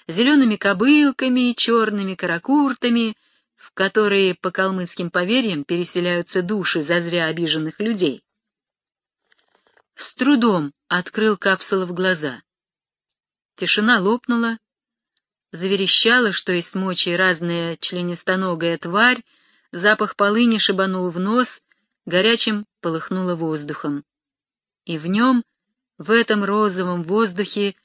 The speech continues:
самозабвенно танцевали на черных крылышках какие-то маленькие грации —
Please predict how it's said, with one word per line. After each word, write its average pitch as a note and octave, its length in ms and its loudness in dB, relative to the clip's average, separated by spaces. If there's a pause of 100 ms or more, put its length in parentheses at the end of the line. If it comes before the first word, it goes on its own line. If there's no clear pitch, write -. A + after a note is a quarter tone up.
(260)
самозабвенно G#3+ 840 2
танцевали B3 680 2
на A3+ 140 0
черных A#3 460 0
крылышках A#3 680 0 (320)
какие-то G#3+ 400 -2
маленькие A3+ 540 2
грации — F3+ 800 -2